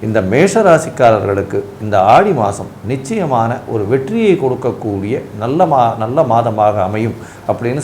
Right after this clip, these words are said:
சக்தி ஜோதிட குழு சொல்லுது. நன்றி, நமஸ்காரம். அஸ்ட்ரோ கே எஸ் ஐயங்கார் YouTube சேனல் பார்த்தமைக்கு நன்றிகள். மேலும் இது போன்ற ஆன்மீக ஜோதிஷ தகவல்கள் உங்களை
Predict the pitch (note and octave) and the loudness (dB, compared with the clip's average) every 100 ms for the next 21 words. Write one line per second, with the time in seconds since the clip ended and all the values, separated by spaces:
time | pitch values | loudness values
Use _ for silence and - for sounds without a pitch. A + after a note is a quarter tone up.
0 | B2 A#2 D#3+ C3 A2+ G2+ F#2 F2 - D3 | -4 -2 -2 0 0 -2 -4 -8 -2 2
1 | F#3 D#3+ F3+ - - - - - - B2 | 4 2 0 -4 -16 -20 -20 -14 -2 0
2 | D3 D3 C#3+ D3+ - - - - G#2+ G#2+ | 2 2 0 -4 -14 -20 -20 -12 -8 -8
3 | - D2+ - - - - _ A2 B2+ - | -6 -8 -8 -12 -20 -20 _ -8 -8 -8
4 | - D#3+ D#3 B2+ C3+ C3+ C#3 B2+ B2 B2 | -4 -4 -2 -2 -2 -2 -2 -2 0 -2
5 | A2+ G#2+ C3+ C3 C3+ A#2+ - A#2 A2+ A2 | -2 -2 -2 -2 -2 -4 -4 -4 -2 -4
6 | G#2+ G#2+ - G#2+ G#2 F#2+ G#2 F#2 F#2+ G2+ | -4 -6 -4 -6 -4 -6 -8 -6 -6 -6
7 | A#2+ - _ _ _ _ _ _ - A2 | -6 -10 _ _ _ _ _ _ -8 -4
8 | C3+ C#3+ G3+ _ - C3+ C#3+ C#3 C3 B2 | -4 -4 -8 _ -6 -4 -4 -2 -4 -4
9 | F3 - G#2 B2 D3+ D3 D3+ D#3 A2+ B2 | -6 -6 -6 -4 -4 -6 -4 -4 -4 -4
10 | B2 A#2 G#2+ A2 A2+ A2+ G#2+ A#2 - - | -4 -6 -4 -2 -2 -2 -4 -6 -10 -10
11 | A2 A2 G#2 | -6 -4 -2